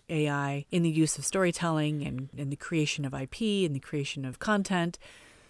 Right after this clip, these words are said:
I tend to think of A I as being a tool to be harnessed, that, like most technology, will be additive and not necessarily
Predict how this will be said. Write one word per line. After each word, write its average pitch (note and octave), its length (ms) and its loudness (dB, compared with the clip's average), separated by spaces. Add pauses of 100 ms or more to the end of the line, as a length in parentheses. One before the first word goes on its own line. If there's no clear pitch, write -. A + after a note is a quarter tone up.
(220)
I G3 60 6
tend C4+ 260 4
to C#4+ 80 4
think D#3 200 0
of D3 160 4
A D3+ 200 4
I C#3+ 220 2
as C#3 140 -2
being C#3+ 220 -2
a C#3+ 60 -2
tool D#3+ 500 0 (140)
to F#3+ 160 2
be D#3+ 140 4
harnessed, D3+ 640 -2 (560)
that, F3+ 260 6
like E3+ 240 2
most G#3 280 4
technology, C#3+ 680 -2 (400)
will F3 140 6
be D#3+ 180 6
additive F3 680 0
and D#3 160 2
not D3 180 2
necessarily C#3 880 -2